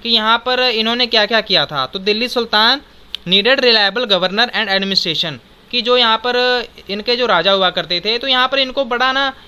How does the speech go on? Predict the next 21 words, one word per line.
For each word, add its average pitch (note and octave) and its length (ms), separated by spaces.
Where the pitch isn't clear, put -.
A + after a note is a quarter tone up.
समस्याओं A#3+ 580
का C4+ 400
सामना A3 380
करना A3+ 280
पड़ता F3 320
था D3+ 180
कि F#3 100
थोड़ी A3+ 280
सी C#4 100
कमजोरी A#3+ 460
आई G#3+ 220
नहीं A#3+ 220
तो B3 60
इनके B3 280
जो B3+ 200
यहाँ G#3 220
पर A#3 300
गवर्नर G#3 420
हुआ G3+ 180
करते E3+ 320
थे C3 180